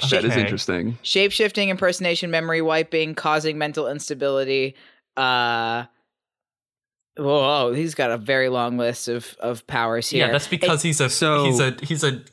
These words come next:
Speaker 2: create by committee character. You're gonna have everything.
Speaker 3: <laughs>
Speaker 1: So for Pennywise,
Speaker 3: Yeah.
Speaker 1: he, he,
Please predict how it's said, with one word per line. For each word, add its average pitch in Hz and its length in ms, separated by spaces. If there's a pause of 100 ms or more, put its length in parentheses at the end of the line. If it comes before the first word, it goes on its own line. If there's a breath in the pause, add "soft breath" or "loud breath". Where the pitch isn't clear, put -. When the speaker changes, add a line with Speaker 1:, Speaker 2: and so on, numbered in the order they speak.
(140)
Speaker 2:
create 160 380
by 147 120
committee 139 500
character. 143 540
You're 110 200
gonna 135 120
have 131 180
everything. 208 1000 (100)
Speaker 3:
<laughs> 190 40 (640 loud breath)
Speaker 1:
So 185 380
for 175 300
Pennywise, 113 880
Speaker 3:
Yeah. 113 260 (180)
Speaker 1:
he, 123 380
he, 131 260